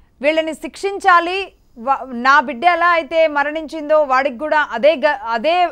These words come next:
అదే శిక్ష పడాలి అని కోరుకుంటున్నారు. మీకు ఆ నమ్మకం ఉందా? పరిస్థితి చూస్తుంటే నాలుగు రోజుల నుంచి చూస్తున్నారు, మరి మంత్రి గారు స్పందించలేదు, ఏ ఒక్కరూ రాలేదు. సరే పార్టీల వాళ్ళు వచ్చి తమ వంతుగా ఎవరైనా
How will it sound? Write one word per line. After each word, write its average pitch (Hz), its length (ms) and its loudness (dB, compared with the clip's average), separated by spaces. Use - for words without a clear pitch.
అదే 320 260 -6
శిక్ష - 340 -14
పడాలి 320 540 4
అని 311 140 -4
కోరుకుంటున్నారు. 285 840 -4
మీకు 302 200 0
ఆ 311 40 6
నమ్మకం 330 500 2
ఉందా? 349 220 4
పరిస్థితి 339 480 -4
చూస్తుంటే 339 480 -4
నాలుగు 302 360 0
రోజుల 349 320 -2
నుంచి 339 380 -8
చూస్తున్నారు, 320 680 -4
మరి 269 120 -4
మంత్రి 269 340 -4
గారు 339 180 2
స్పందించలేదు, 311 960 -2
ఏ 233 140 0
ఒక్కరూ 302 400 2
రాలేదు. 294 680 0
సరే 302 100 -4
పార్టీల 311 460 2
వాళ్ళు 320 240 4
వచ్చి 302 280 -2
తమ 311 220 -2
వంతుగా 302 500 2
ఎవరైనా 277 720 -2